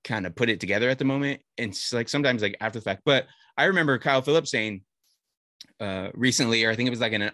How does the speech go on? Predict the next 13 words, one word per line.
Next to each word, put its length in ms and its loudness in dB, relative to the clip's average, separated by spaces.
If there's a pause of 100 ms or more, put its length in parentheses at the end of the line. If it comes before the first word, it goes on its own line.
a 80 -4
headline 360 0
or 60 -2
an 60 -4
article 300 0
I 60 2
read 240 -2
where 140 -4
he's 200 -4
like, 220 -2 (600)
"Oh 160 2
yeah, 340 6
like, 360 2